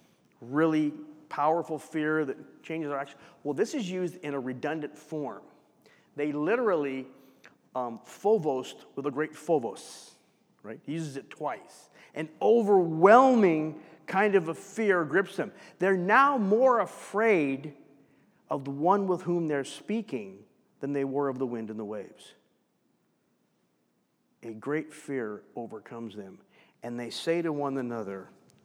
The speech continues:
"Who is this that we're dealing with, that even the wind and the waves obey him?" I mean, they'd seen him cast out demons.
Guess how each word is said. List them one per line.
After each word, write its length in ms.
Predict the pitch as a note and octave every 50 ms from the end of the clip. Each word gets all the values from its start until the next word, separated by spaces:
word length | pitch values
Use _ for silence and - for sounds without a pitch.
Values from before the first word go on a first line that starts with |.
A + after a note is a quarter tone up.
| _ - -
"Who 320 | - - F#3+ G3 G3 E3+ F#3+ -
is 340 | D3 D#3+ F3+ E3 B2 -
this 560 | - A2 G2+ F#2+ F#2 G2 - - - - - _ _ _ _ _ _ _ _ _ _ _ _ -
that 100 | A#2+ G2+
we're 180 | A#2 A#2 A#2
dealing 500 | G#2+ G#2 A#2+ A#2+ B2 A2 G#2 G2+ G2+ F#2+
with, 160 | F#2+ F#2 F#2+ - _ _ _ _ _ _ _ _ _ _ _ _ _ _ _ _ _ -
that 100 | B2+ A2+
even 340 | B2 C3+ C3+ C3+ C#3+ C3 B2
the 80 | A#2 A2+
wind 300 | G#2+ A#2 B2 C3 B2 C3+
and 100 | C#3 D3+
the 80 | C#3+
waves 400 | A#2+ A2+ G#2 G2+ G2+ G2 F#2 -
obey 360 | A#2 G2 F#2+ G2+ G#2 G2 G2
him?" 160 | - - _ _ _ _ _ _ _ _ _ _ _ _ _ _ _ _ _ _ _ _ -
I 40 | C#3+
mean, 160 | C#3+ C3+ C3
they'd 160 | D3+ D3+ D3+
seen 180 | - F3 D#3 C#3
him 260 | C3+ B2+ A#2+ A#2 A2+ - _ _ _
cast 320 | - D3 C3 B2 - - C3+
out 180 | A2+ G2+ G2+
demons. 800 | A2 C#3 D3 D3+ D3 C#3+ C#3 C3 C3 B2+ B2 B2+ - - -